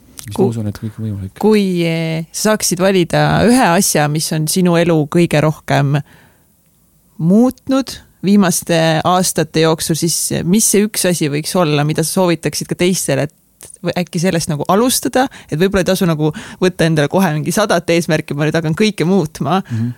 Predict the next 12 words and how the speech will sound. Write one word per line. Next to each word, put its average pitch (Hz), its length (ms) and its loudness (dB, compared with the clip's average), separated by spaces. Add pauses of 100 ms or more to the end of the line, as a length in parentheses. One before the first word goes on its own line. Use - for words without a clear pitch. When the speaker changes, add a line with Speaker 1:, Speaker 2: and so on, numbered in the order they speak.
(300)
Speaker 2:
vaid 170 220 0
mis 226 160 2
oleks 208 160 -2
nagu 175 160 0
see 196 180 0
üks - 160 -4
asi, 165 400 -2 (440)
mis 156 260 -4 (280)
ma 156 100 -2
võiksin 156 640 -2
täna 151 540 -2 (540)
muuta, 247 500 0